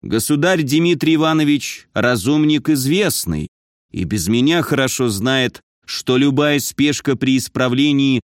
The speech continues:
даже самого малого требника многие беды сулит, ибо в писаниях даже крохотная буквица порой таит множество смыслов. Оба начальствующих епископа и один простой епископ Сергий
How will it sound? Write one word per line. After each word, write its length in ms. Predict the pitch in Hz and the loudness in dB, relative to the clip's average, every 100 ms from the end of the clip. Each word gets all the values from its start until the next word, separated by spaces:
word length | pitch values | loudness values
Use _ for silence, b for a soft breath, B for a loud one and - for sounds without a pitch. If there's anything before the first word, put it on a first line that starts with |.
| - | -10
даже 340 | 76 110 107 | -4 0 0
самого 540 | 117 123 131 131 120 120 | -2 0 2 2 2 2
малого 400 | 120 117 107 104 | 2 2 0 -2
требника 640 | - 101 85 113 120 139 | 0 0 0 -2 0 0
многие 540 | 113 101 117 117 120 123 | 0 0 0 0 0 0
беды 400 | 127 185 123 98 | 0 0 0 -2
сулит, 500 | - 92 82 76 - _ _ _ | -2 -2 -2 -6 -12 _ _ _
ибо 260 | - 87 104 | -4 -2 -2
в 60 | - | -2
писаниях 760 | 120 107 123 131 135 135 107 | -4 -2 0 0 0 0 -2
даже 340 | 92 123 107 | -2 0 -2
крохотная 760 | 123 135 175 196 175 - 160 156 | -2 0 0 0 -4 -2 0 0
буквица 760 | 113 139 139 131 110 - 117 101 _ _ - | 0 0 0 -2 -2 -2 -2 -4 _ _ -4
порой 360 | 101 95 104 | -2 0 0
таит 380 | - 123 135 127 | 0 0 0 0
множество 600 | 123 123 127 135 - 131 | 0 0 0 -2 -2 -4
смыслов. 880 | 143 - 160 139 - 76 65 - - _ _ _ _ - | -2 0 0 0 -2 -6 -10 -14 -20 _ _ _ _ -2
Оба 260 | 123 131 | 0 2
начальствующих 1040 | 143 135 - 143 131 - 127 120 - 123 | 2 0 0 0 -2 -2 -2 0 -2 -2
епископа 720 | 120 117 135 147 - 131 - 123 | 0 -2 0 -2 -2 -4 -2 -2
и 180 | - 117 | 0 0
один 360 | 120 117 123 | 2 0 0
простой 480 | - 123 - - 120 | 0 -2 -2 0 0
епископ 640 | 101 110 113 117 - 107 - | 0 0 0 -4 -2 -4 -4
Сергий 600 | - 135 143 139 156 | -2 0 0 0 -2